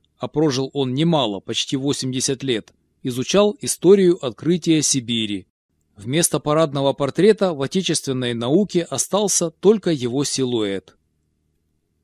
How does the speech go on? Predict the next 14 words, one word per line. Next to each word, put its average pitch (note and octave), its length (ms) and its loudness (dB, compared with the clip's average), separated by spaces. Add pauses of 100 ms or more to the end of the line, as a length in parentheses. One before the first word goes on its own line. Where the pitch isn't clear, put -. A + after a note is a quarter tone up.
(220)
Но C3+ 160 -6
и C#3 140 -6
в A#2+ 80 -8
более D3 340 4
гуманные C#3+ 560 2
времена A#2+ 680 -4
происхождение B2+ 880 -2
Руси F#3+ 640 -2
оставалось F3 720 -4
физически C#3+ 640 -4
опасной D3 560 -2
для A#2+ 220 -4
историка D#3 520 0
темой. G#2+ 540 -4